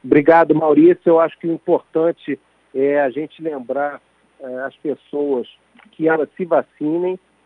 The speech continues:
sim. É, eu tenho observado algumas pessoas que não têm, é, aceitado, que têm recusado a vacina, porque já ouviram alguns casos, é, principalmente com a vacina de Oxford, de, é,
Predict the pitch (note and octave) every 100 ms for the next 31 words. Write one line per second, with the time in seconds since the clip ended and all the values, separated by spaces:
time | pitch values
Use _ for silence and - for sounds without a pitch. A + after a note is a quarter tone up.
0 | _ - D3+ F3+ F#3 _ _ C3 C3 C3
1 | C3+ B2 D#3 D#3 C3+ - C#3+ A#2+ C#3+ C#3+
2 | C3 C3+ C#3 - B2+ _ C#3+ B2+ - _
3 | _ _ - C3+ D3+ E3+ D3 D3+ D3+ D3
4 | - - B2 A#2+ A#2 A2 C3 C3 D3+ A#2+
5 | - D3+ C3+ - D3 E3 - D#3 A2 C#3
6 | C#3+ C3 A#2+ _ _ _ B2+ A#2+ B2 -
7 | - D#3+ E3 C#3 C3+ - C#3+ C#3 B2 _
8 | _ A2 C#3+ C3+ A2+ D#3 C#3+ B2+ C#3+ B2+
9 | - C#3 C3+ A2 A2 - _ _ - B2
10 | - C#3+ - C3+ C3+ - C3 C3 - C3+
11 | B2+ A2+ B2 B2 - - G#2+ G2+ - _
12 | _ _ _ A2+ C#3 D3 D3 C#3 - C3
13 | B2+ B2 A#2+